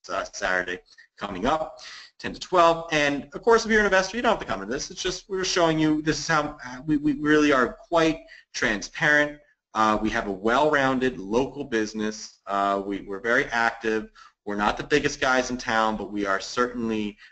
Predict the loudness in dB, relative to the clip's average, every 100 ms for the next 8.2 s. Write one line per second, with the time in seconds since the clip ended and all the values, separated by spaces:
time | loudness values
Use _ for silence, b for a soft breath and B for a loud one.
0 | B -4 -2 -2 -2 -2 -2 -4 -6 -14
1 | -16 -14 -8 -8 -6 -2 -2 -2 -4 -6
2 | -4 -6 -8 B B B _ 0 4 4
3 | 2 4 4 4 0 -2 -2 0 0 4
4 | 2 0 -2 2 4 4 2 -4 -2 0
5 | 0 0 -4 -4 -4 -6 -4 -4 -4 -6
6 | 0 0 0 -2 -6 -6 -12 -12 -12 -10
7 | -4 -4 -2 -4 -2 -2 -4 -8 -4 -4
8 | -4